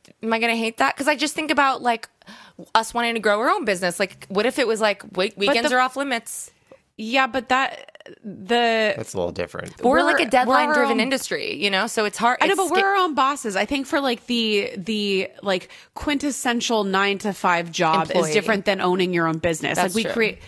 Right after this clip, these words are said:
Speaker 2: that's how, what I was saying in the beginning is, uh, I've created my own hours my entire life. So I, like, can't talk ab-, to that
Speaker 1: About this,
Speaker 2: 'cause
Speaker 1: yeah.
Speaker 2: I,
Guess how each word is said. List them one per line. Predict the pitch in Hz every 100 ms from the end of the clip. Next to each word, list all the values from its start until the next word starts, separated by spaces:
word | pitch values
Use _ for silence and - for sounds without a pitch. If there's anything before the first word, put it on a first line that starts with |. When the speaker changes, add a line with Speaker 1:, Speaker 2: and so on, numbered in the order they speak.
| -
Speaker 2:
that's | 240 240
how, | 277 214
what | 190 208
I |
was | 196
saying | 220 190
in |
the | 170
beginning | 175 190 165
is, | 160
uh, | 165 - -
I've | 185 202
created | - 208 196
my | 185 175
own | 165
hours | 160 165 160 156
my | 180 160
entire | 151 165 160
life. | 151 151 147
So | - 175
I, | 160 165
like, | 160 151 - - - - - - _ _ _ _ - 156 _ _ _ _ -
can't | 220 -
talk | - 170 -
ab-, | 165 _ _ -
to | - 196
that | - -
Speaker 1:
About | - -
this, | - 69
Speaker 2:
'cause | 247 196
Speaker 1:
yeah. | 175
Speaker 2:
I, | - 180